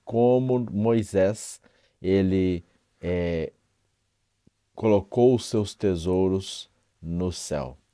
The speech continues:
Nasce então Moisés, e na época que Moisés estava ali, é, pequenininho, então o faraó, o rei que estava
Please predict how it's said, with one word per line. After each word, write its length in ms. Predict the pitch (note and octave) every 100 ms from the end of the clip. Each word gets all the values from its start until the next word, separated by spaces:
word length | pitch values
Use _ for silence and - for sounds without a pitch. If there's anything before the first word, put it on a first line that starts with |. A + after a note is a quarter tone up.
| _
Nasce 340 | - B2+ C#3+ D3
então 320 | A#2 B2 A#2+
Moisés, 1040 | A#2 G#2 F2 D2+ F#2+ A2+ B2+ - - - _ _ _
e 380 | - F#2 F#2 F2+
na 240 | F2 F2+ F2+
época 380 | G2 A2 - F#2
que 120 | -
Moisés 760 | F#2 F2 D#2+ F2+ F#2+ F#2+ - -
estava 580 | F#2 - - F2 E2+ F2
ali, 360 | E2 F2+ F#2 F#2+ _ _ _ _
é, 320 | E2+ E2+ E2+
pequenininho, 960 | D#2 F#2+ - A#2+ G#2+ F#2 G#2 A2 A2 A#2+ _ _ _
então 640 | F#2 F#2 - G#2 G#2+ G#2+ -
o 120 | F#2+
faraó, 760 | - - A2+ G2+ F2+ G#2 A2
o 140 | F#2+ E2
rei 360 | D2+ A2 B2
que 180 | A#2 -
estava 540 | F#2+ - G2 G2 F#2